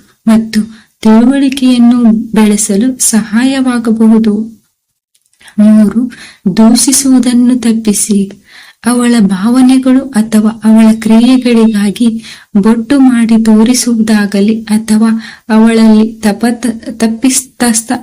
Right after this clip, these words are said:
ಭಾವನೆಯನ್ನು ಮೂಡಿಸುವುದನ್ನು ತಪ್ಪಿಸಿ. ಬದಲಾಗಿ ಅವಳ ಕೋಪದ ಮೂಲ ಕಾರಣವನ್ನು ಅರ್ಥ ಮಾಡಿಕೊಳ್ಳುವುದರ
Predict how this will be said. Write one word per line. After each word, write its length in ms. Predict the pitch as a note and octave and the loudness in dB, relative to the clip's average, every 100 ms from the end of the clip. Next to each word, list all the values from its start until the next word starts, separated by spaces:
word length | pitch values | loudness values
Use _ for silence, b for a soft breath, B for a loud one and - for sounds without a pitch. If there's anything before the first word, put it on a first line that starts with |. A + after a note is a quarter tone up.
| - G#3 | -4 -2
ಭಾವನೆಯನ್ನು 920 | G#3+ A3+ B3+ A#3+ A#3 G#3+ G3 A3+ A3+ B B B | 0 0 2 2 4 4 2 0 -4 B B B
ಮೂಡಿಸುವುದನ್ನು 960 | G3+ G#3+ A#3 C4 - C4 A#3 A#3+ A#3+ B3+ | 2 4 4 2 2 0 2 2 4 2
ತಪ್ಪಿಸಿ. 800 | A#3 A3 - A3 A3 G#3 D#3+ - _ - | 0 -4 -2 -2 0 -2 -2 -12 _ -6
ಬದಲಾಗಿ 840 | F3+ F#3 A3 G#3+ G3 F3 G#3 A3 B B B A#3 | -2 0 2 2 0 -2 -6 -6 B B B -2
ಅವಳ 340 | A3+ A3 A3 | 2 2 0
ಕೋಪದ 480 | - G#3 A#3+ C4+ C4+ | 0 0 0 -2 0
ಮೂಲ 360 | B3+ G#3+ A3 B3 A#3 | 2 4 4 2 -2
ಕಾರಣವನ್ನು 920 | A3 A3 A#3 A#3+ B3+ A#3 G#3 A#3+ - | 0 0 2 0 2 2 2 2 -4
ಅರ್ಥ 300 | F#3+ F#3+ - B3+ | -6 -6 -4 -2
ಮಾಡಿಕೊಳ್ಳುವುದರ 1080 | A#3 A3+ A3 A3 - G#3+ G#3+ G#3+ G#3+ G#3+ | 0 2 2 0 0 0 2 2 0 0